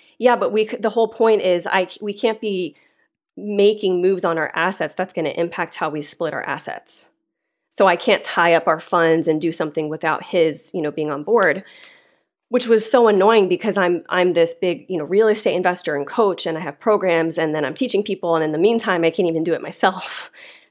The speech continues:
So it was fine. It was just more of a nuisance. And then number two, we had a tenant move out in April and another one later in the summer.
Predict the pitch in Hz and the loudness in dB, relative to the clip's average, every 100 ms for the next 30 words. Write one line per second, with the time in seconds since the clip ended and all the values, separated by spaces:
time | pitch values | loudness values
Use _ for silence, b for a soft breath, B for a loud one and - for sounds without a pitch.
0 | - 214 196 175 220 262 277 - 202 208 | -4 2 4 4 2 2 0 -2 2 2
1 | 180 180 185 185 165 147 160 - 120 - | 2 -2 -4 -4 -4 -6 -8 -8 -10 -12
2 | - _ _ _ _ _ _ _ - 208 | -18 _ _ _ _ _ _ _ 0 4
3 | 202 208 202 190 185 - 254 214 175 185 | 6 6 4 0 -4 -2 2 2 0 -4
4 | b b b b b 185 202 202 208 185 | b b b b b -4 -2 0 2 2
5 | 180 - 196 190 175 180 180 165 165 180 | 0 0 2 4 2 0 0 0 -2 -4
6 | 160 165 156 190 185 190 175 170 165 160 | -4 -4 -4 -2 0 0 -2 -2 0 0
7 | 165 165 165 160 156 156 135 151 - - | 0 0 0 -2 -2 -4 -6 -8 -10 -10
8 | - - | -10 -16